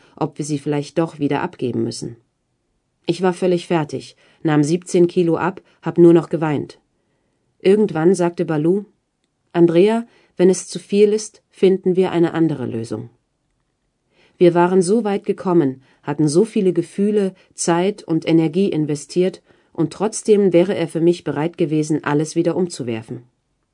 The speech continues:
Balu? Fürsorge ist ein altmodisches Wort,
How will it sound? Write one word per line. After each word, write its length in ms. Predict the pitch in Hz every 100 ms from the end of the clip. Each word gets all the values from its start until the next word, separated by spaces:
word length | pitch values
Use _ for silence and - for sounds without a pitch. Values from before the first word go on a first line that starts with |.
| _ _ _ _ _ _ _ _ _ _ -
Balu? 420 | 147 135 175 220 _ _ _ _ _ _ _ _ _ _
Fürsorge 760 | _ - 196 202 156 151 147 147
ist 280 | 147 147 -
ein 160 | 147
altmodisches 800 | 139 156 151 147 147 143 147 -
Wort, 380 | 156 143 139